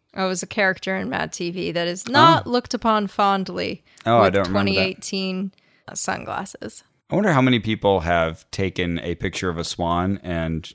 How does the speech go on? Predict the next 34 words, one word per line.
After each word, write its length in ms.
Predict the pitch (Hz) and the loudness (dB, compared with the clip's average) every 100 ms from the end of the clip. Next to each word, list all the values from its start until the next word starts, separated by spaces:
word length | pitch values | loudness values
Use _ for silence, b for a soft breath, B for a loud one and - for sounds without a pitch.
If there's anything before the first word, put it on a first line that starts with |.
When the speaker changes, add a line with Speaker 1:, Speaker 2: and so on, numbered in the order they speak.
| - | -16
Speaker 2:
just 260 | - 80 | -12 -10
digitally 560 | - 80 82 80 80 80 | -8 -8 -6 -6 -6 -6
painted 360 | 82 82 73 - | -8 -8 -8 -12
it 140 | - | -12
teal. 460 | - 80 82 113 120 _ _ _ - | -10 -6 -6 -6 -10 _ _ _ -8
Speaker 1:
A 100 | 208 | -6
million. 680 | 214 214 202 185 196 214 220 _ _ | -4 -4 -4 -6 -8 -10 -12 _ _
One 360 | 220 220 214 220 | -2 2 2 0
hundred 520 | 208 202 202 208 196 | -4 -4 -2 -2 -2
million 380 | 190 185 185 185 | -4 -6 -6 -10
people. 440 | - 208 - 156 - - | -10 -10 -8 -8 -10 -4
Speaker 2:
I 100 | 104 | -2
Speaker 1:
Can 80 | |
Speaker 2:
hope 60 | - | 0
Speaker 1:
you 40 | 220 | 2
believe 280 | 214 190 | 2 2
Speaker 2:
so. 80 | 196 | 2
Speaker 1:
that? 240 | 269 320 - | 2 2 0
Speaker 2:
'Cause 180 | 113 107 | 0 4
when 120 | 139 | 4
I 160 | 160 | 6
do 200 | 139 127 | 4 4
a 60 | 113 | 4
Google 320 | 98 113 101 | 2 2 4
image 240 | 101 107 90 | 4 4 0
search 360 | - 82 80 - | -2 -2 -4 -6
for 580 | 87 82 80 78 78 - | -2 0 0 0 -2 -6
teal 220 | - 92 | -2 -2
swan, 500 | 80 - 101 82 82 - _ | 0 0 0 0 -4 -10 _
that's 200 | - 127 151 | -2 0 2
not 140 | 139 | 2
what 100 | 120 | 2
I 60 | 113 | 2
see. 360 | - 160 80 | 0 -2 -4